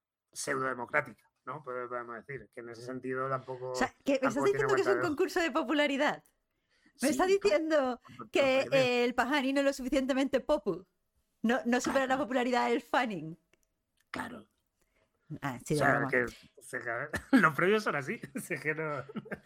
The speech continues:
Speaker 1: no hay otra.
Speaker 2: El último tema que te quería sacar, Alberto, que se nos va el tiempo, tenía más cositas preparadas, pero se nos va el tiempo, es un poco, eh, lo que aquí llaman en Cinemanía, eh, el caso de, de, o el misterio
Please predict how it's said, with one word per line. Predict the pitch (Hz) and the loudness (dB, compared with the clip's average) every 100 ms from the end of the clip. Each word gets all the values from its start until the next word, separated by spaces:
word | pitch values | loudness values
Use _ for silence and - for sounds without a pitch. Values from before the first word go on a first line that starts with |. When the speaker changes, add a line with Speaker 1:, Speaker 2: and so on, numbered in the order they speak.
| - - - | -16 -14 -10
Speaker 1:
no | 143 | -4
hay | 156 147 | -4 -4
otra. | 170 123 - - - - _ _ _ | -6 -12 -14 -20 -20 -20 _ _ _
Speaker 2:
El | 240 226 | 0 2
último | 254 339 320 | 2 2 0
tema | 262 254 | 0 0
que | |
te | 247 | -2
quería | 233 220 | 0 0
sacar, | 220 196 196 | 0 0 0
Alberto, | 190 196 180 | 2 0 0
que | 151 156 | -2 -2
se | 151 | -2
nos | 175 160 156 143 | 0 0 0 0
va | 175 | 0
el | 202 | 0
tiempo, | 208 202 160 | 0 0 -2
tenía | 151 160 | -2 -2
más | 175 | -2
cositas | 170 175 190 175 | -2 -2 -2 -2
preparadas, | 180 160 165 | -2 -2 -2
pero | 156 156 | -4 -4
se | 165 | -2
nos | 147 | 0
va | 170 | -2
el | 170 | 2
tiempo, | 190 202 254 - - 185 | 0 0 -4 -6 -16 -2
es | 247 | 2
un | 294 330 | 2 4
poco, | 294 392 403 - | 2 2 -2 0
eh, | 202 196 185 175 | 0 2 2 2
lo | 214 202 | 2 2
que | 190 | 0
aquí | 160 240 254 | 0 0 2
llaman | 294 262 226 | 2 0 -2
en | 196 | -2
Cinemanía, | 208 190 175 160 180 233 339 349 - | 0 0 0 0 0 0 0 -2 0
eh, | 196 170 170 - | 0 2 0 0
el | 190 180 | -2 0
caso | 214 - 330 | -2 -2 -4
de, | 277 196 175 | -2 0 0
de, | 170 175 165 | 0 0 2
o | 196 | 0
el | 175 | 0
misterio | 175 - 226 247 359 | -2 0 2 2 0